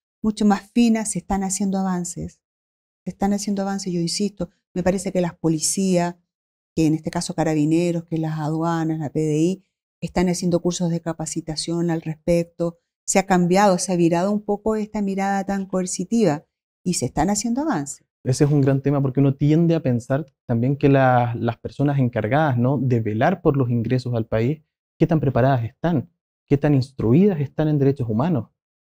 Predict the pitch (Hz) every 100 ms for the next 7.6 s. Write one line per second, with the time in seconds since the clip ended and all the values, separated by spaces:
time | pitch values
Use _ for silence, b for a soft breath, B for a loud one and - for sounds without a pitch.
0 | - 160 151 139 - 117 135 160 135 -
1 | 139 160 160 139 135 123 - 165 165 -
2 | 139 123 117 117 110 - 160 185 170 143
3 | 135 120 139 151 139 127 160 143 123 117
4 | 98 139 196 - _ _ _ _ _ _
5 | _ _ _ - 220 254 330 311 294 240
6 | 202 240 277 262 254 - - - 254 262
7 | 254 247 247 247 233 226